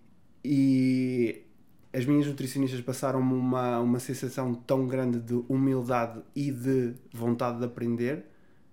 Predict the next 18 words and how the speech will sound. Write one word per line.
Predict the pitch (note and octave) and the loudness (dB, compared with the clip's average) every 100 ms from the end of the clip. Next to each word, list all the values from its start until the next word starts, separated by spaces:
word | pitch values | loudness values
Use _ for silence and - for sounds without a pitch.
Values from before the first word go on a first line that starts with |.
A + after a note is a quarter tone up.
| - - | -20 -8
ah, | B2 A2+ | -2 0
ao | - | 0
contrário, | A#2 A2+ A2+ A2 A2 - | -2 -4 -4 -6 -8 -10
obviamente, | A2 A2+ A2+ G#2+ - - | -8 -6 -6 -8 -14 -14
de, | A2 G#2+ G#2 G2+ - - | -10 -8 -8 -10 -14 -16
pronto, | - - | -16 -14
de, | G#2+ A2 | -10 -8
das | A2 A2 | -8 -10
outras | A2 A#2 | -10 -10
candidatas, | A2+ A2+ A2+ - B2+ | -10 -8 -8 -8 -6
não | A#2 | -6
é? | C3 | -6
Eu | |
fiz | A#2+ A2+ | -8 -12
por | - A#2+ | -16 -14
fases | - A#2 C#3 A#2 | -6 -2 -2 -2
e | A2 | -6
tal. | - G#2+ | -8 -10